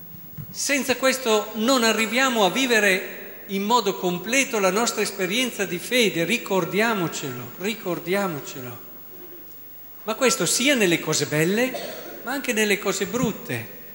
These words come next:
Ricorderò sempre quella signora colpita da una malattia terribile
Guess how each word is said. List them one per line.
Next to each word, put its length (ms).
Ricorderò 640
sempre 560
quella 320
signora 600
colpita 560
da 100
una 220
malattia 580
terribile 840